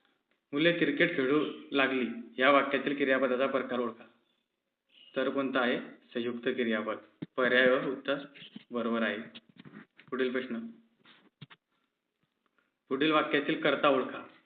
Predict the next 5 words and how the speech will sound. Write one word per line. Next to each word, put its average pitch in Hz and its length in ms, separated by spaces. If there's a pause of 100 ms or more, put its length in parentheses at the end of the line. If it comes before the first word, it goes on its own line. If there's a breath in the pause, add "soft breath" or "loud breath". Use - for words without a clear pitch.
(560)
शिक्षक 143 300
मुलांना 143 520
अंकगणित 139 520
शिकवतात. - 520 (1600)
तर 151 160